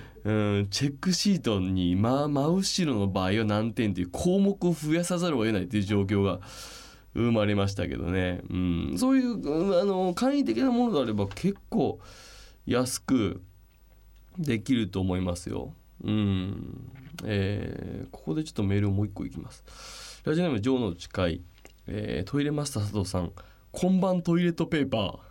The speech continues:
ー。<laughs> あれは、こんな挨拶したことないですけどね。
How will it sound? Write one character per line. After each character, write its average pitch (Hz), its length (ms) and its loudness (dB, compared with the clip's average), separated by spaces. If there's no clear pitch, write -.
ー。 - 20 -12
<laughs> - 80 -4
あ - 20 2
れ 110 120 0
は、 107 500 0
こ - 220 -6
ん 208 160 0
な 208 80 2
挨 202 100 4
拶 156 240 0
し - 80 -2
た 147 80 0
こ 156 120 2
と 139 100 2
な 113 80 2
い - 40 4
で 107 60 2
す 101 80 -8
け 107 60 2
ど 98 80 2
ね。 98 320 2